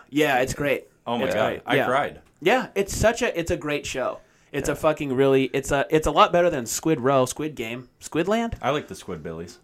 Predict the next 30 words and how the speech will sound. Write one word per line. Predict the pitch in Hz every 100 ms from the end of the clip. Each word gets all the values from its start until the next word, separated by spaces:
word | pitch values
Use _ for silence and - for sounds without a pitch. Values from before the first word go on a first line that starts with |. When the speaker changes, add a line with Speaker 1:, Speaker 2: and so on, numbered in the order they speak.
| _ _ -
Speaker 1:
The | 147
Squidbillies | 143 - 208 202 185 135
is | 147
a | 117
good | 95
show. | - - 80
I | -
do | 120
Speaker 2:
I | 117
Speaker 1:
like | 117 113
that | 123 135
Speaker 2:
<laughs> | -
Speaker 1:
one. | 151 147 - -
The, | 254 262
here, | 240 262 -
okay, | 214 185 123 -
just | 233 233
real | 247
quick, | 233 226 214
just | 208 190
to |
go | 196
back | 165 180 175
to | -
Squid | - 180 135
Game. | 110 107 107 _ _
The | 165 180
one | 175 285 320
prob-, | 220 196 190 156
here, | 165 196